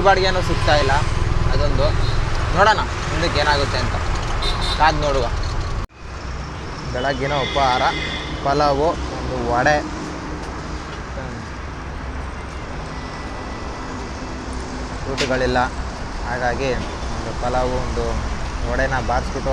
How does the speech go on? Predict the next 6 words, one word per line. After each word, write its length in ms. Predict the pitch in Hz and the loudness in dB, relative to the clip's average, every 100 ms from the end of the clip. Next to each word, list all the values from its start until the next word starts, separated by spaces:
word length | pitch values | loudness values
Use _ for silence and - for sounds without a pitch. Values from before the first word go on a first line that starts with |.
| 123 | 0
ಆಮೇಲೆ 200 | 127 127 135 | 0 -2 2
ನೋಡೋಣ. 240 | 143 127 - - - - - - - - - - - - - - - | 0 0 -4 -4 -4 -4 -2 -2 -2 -2 -2 -2 -2 -2 -2 -2 -2
ಟಿಫನ್ 320 | 190 180 185 156 | 0 2 0 2
ಮುಗಿಸ್ಕೊಂಡು 380 | 156 156 156 135 | 0 0 0 0
ಬಂದಿದ್ದೀನಿ, 340 | 135 139 131 135 - - - - - - - - - - - - | -2 -2 -2 -4 -4 -6 -8 -8 -8 -8 -8 -10 -10 -10 -8 -6
ಆದರೂ 200 | 139 139 | -4 -2